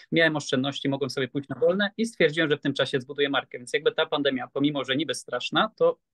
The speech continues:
mi otworzyła nowe, e, możliwości w postaci budowania marki, bo siedziałem w domu, zastanawiałem się, co robić, od zawsze chciałem zbudować tą markę i powiedziałem sobie,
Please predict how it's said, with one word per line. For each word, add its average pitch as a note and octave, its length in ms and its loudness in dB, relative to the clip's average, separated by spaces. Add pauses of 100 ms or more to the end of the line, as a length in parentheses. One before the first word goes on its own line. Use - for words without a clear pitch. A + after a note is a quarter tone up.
mi E3 200 2
otworzyła D3+ 460 4
nowe, C#3+ 300 2 (460)
e, C#3 100 0
możliwości D3+ 680 0
w - 100 -20
postaci G#3 380 0
budowania D3 400 4
marki, - 280 0
bo A3+ 100 4
siedziałem D#3 320 0
w A#2 40 -20
domu, C#3 280 -2
zastanawiałem C3 480 0
się, C3+ 120 -6
co C#3+ 140 2
robić, D3 240 0
od B2 140 -10
zawsze C#3+ 260 2
chciałem C3+ 220 -2
zbudować C3+ 460 0
tą E3+ 140 -10
markę D#3+ 320 -2
i D3 40 -6
powiedziałem D3 440 0
sobie, C#3+ 340 -2